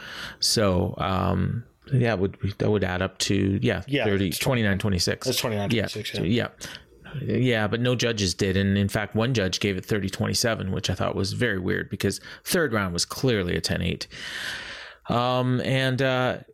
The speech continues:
Speaker 1: uh, how'd you score, uh, Melissa Gatto and Sijara Eubanks?
Speaker 2: Uh, well, I mean, it was one one going in, but the th-, Gatto
Speaker 1: Oh, you
Speaker 2: finished in
Speaker 1: didn't,
Speaker 2: the
Speaker 1: you
Speaker 2: third.
Speaker 1: didn't, you didn't give it a score at the end of the fight? Okay.
Speaker 2: No.
Speaker 1: Just, just wondering.
Speaker 2: Yeah.
Speaker 1: Um, okay.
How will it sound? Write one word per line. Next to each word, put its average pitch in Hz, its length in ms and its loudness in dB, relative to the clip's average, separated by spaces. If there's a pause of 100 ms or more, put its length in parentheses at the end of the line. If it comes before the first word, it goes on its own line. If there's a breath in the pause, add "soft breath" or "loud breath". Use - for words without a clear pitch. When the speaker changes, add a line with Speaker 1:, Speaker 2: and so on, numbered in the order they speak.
(160)
Speaker 1:
uh, 139 180 2
how'd 170 280 -2
you 190 80 2
score, 180 440 2
uh, 170 240 4
Melissa 165 340 2
Gatto 151 420 0
and 147 120 2
Sijara 143 420 2
Eubanks? 180 480 0 (600)
Speaker 2:
Uh, 117 500 2 (100)
well, 135 220 2
I 127 40 0
mean, 117 420 -2
it 131 120 2
was 123 220 0
one 117 240 0
one 117 180 2
going 107 260 2
in, 107 180 -2
but 110 320 -2 (420 loud breath)
the 117 80 -4
th-, 117 560 -6
Gatto 131 300 2
Speaker 1:
Oh, 185 180 4
you 170 140 4
Speaker 2:
finished - 20 2
in - 0 -
Speaker 1:
didn't, 170 160 -2
Speaker 2:
the 170 80 0
Speaker 1:
you 165 60 4
Speaker 2:
third. - 140 2
Speaker 1:
didn't, 110 140 0
you 147 100 2
didn't 147 160 0
give 151 140 2
it 151 80 2
a 139 60 0
score 151 320 2
at 151 80 -2
the 151 100 0
end 151 140 2
of 151 60 0
the 147 80 0
fight? 196 260 -2 (240)
Okay. 110 340 0
Speaker 2:
No. 110 300 2
Speaker 1:
Just, 120 180 -2
just 113 160 -2
wondering. 104 300 0 (300 loud breath)
Speaker 2:
Yeah. 127 340 2
Speaker 1:
Um, 123 100 -2
okay. 120 260 -2